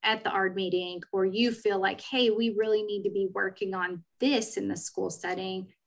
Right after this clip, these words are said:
ask for it. So that's, that's my biggest tip is, um, be an advocate for your kiddo. Um, you have every right to bring somebody with you,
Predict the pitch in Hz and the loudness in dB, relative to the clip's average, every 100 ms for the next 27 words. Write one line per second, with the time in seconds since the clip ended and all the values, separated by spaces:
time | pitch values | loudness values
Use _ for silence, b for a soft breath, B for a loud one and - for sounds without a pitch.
0 | - 262 - - - - - - _ _ | 0 2 0 -6 -6 -2 -2 -4 _ _
1 | _ _ _ _ - - 196 185 226 294 | _ _ _ _ -12 -2 0 2 2 2
2 | - - 247 294 - 247 233 202 196 196 | -2 -4 0 2 2 2 4 4 4 2
3 | - 190 190 196 190 b b b _ _ | -2 -2 2 0 0 b b b _ _
4 | - 202 180 175 185 - - 233 254 269 | 2 4 4 2 -2 -10 -2 4 6 6
5 | 214 214 220 240 220 220 220 226 226 208 | 4 2 -2 -4 -2 2 4 2 0 0
6 | 190 196 190 190 b b - 220 202 185 | 2 4 2 -2 b b 2 6 6 4
7 | 190 - - 226 233 233 220 214 214 247 | 0 -6 0 4 4 4 2 2 4 4
8 | 226 196 214 - 220 202 208 214 220 214 | 4 2 0 -2 -2 0 0 -2 -2 -2
9 | 214 208 208 185 190 190 - 214 254 320 | 4 4 4 2 0 0 -6 2 4 6
10 | 427 | 4